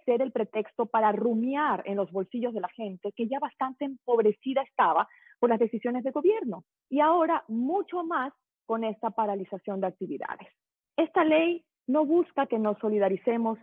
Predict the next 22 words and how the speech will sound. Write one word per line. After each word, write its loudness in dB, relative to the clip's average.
ni -2
con 0
el -8
pueblo, 2
ni -2
con -4
los -10
enfermos, 0
ni 0
con 2
los -2
médicos. -2
Esta 2
ley 4
quiere 4
que 2
nos 2
solidaricemos 2
con 2
un 2
gobierno 4
incapaz 0